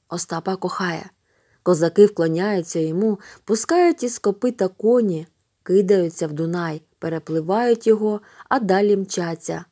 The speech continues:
Остап попереду через луки і поля до них у село, в Уманщину. Чи бачиш, Соломіє? Остап вийшов на шлях та озирнувся. Отдалік щось маячило на шляху,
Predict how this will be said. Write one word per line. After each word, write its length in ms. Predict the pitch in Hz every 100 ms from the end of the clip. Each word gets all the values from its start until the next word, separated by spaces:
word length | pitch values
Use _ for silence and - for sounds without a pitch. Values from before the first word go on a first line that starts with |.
| _
Остап 360 | 175 - 175 170
попереду 580 | 165 156 196 240 208 196
через 320 | 196 190 175
луки 300 | 180 175 185
і 60 | 175
поля 360 | 175 170 170
до 160 | 151 160
них 220 | 202 247
у 100 | -
село, 520 | 180 - 165 160 196 170 _
в 100 | 165
Уманщину. 600 | 185 175 160 170 160 160 - _ _
Чи 140 | - 185
бачиш, 460 | 180 202 - 165
Соломіє? 580 | - 175 196 214 190 160 - _ _ _ _ -
Остап 440 | 185 214 415 440
вийшов 480 | 202 269 285 214 202
на 120 | 165
шлях 560 | 170 - 185 247 294 _ -
та 180 | 165 165
озирнувся. 840 | 220 185 175 170 175 160 - - - _ - - - -
Отдалік 560 | 180 165 185 226 226
щось 360 | - 196 202 -
маячило 680 | 220 302 240 190 220 240 202
на 140 | 175 175
шляху, 520 | - 175 - 262